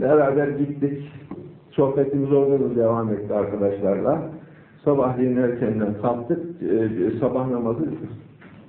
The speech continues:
Ulu Cami'de kılınacak, e, diye emretmişlerdi. Ulu Cami'de, Maraş'ın Ulu Camisi'nde sabah namazına yetiştik.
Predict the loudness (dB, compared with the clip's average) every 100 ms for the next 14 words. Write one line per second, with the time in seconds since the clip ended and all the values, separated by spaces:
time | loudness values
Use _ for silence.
0 | -20 -2 2 4 2 0 -4 -4 -4 -4
1 | -4 -2 -2 -2 -4 -14 -20 -20 _ _
2 | -20 -20 -20 -20 -20 -20 -20 -14 -2 0
3 | 2 0 0 -2 -2 -2 0 4 4 4
4 | 0 0 -2 -4 -4 0 0 2 0 0
5 | -2 -8 -18 -20 -20 -20 -20 -20 -10 2
6 | 4 6 4 2 0 2 0 -2 -12 -20
7 | -20 -14 -4 0 0 -2 -2 0 0 2
8 | 2 0 -2 -2 0 0 0 0 0 -2
9 | -2 -2 -2 -2 0 -2 -2 -4 -2